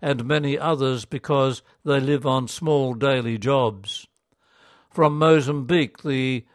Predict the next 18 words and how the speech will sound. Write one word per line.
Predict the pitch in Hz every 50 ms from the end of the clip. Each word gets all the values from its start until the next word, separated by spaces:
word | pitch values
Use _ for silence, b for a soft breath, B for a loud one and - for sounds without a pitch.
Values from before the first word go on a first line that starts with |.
| _ _
Samascan | - - - 160 147 147 156 160 160 - - - 156 135 131
missionary | 143 165 165 - 156 143 139 131 123 120 113 107 b b b b b b
Carlos | - 160 156 151 147 139 139 135 131 123 - -
Moratilla | - 143 147 151 147 135 131 - - - 190 175 147 131 123 123 120 b b b b b b b
applied | 151 147 - - 160 151 151 147 147 139 113 -
preventative | 151 143 127 139 160 165 151 151 127 131 135 123 110
measures | 117 139 156 160 131 131 139 131 113
in | 123 131 123
the | 127 123
house | 123 143 151 143 139 -
he | - 143 131
runs | 123 139 156 156 151 143 143 143 131 - b b b b b b
and | 185 147 135
where | 135 143 139 139
he | 127 127 139 135
welcomes | 127 143 160 160 147 - - 147 135 127 117 -
street | - - 175 151 139 - _
children | - - 190 180 170 147 131 123 123 123 123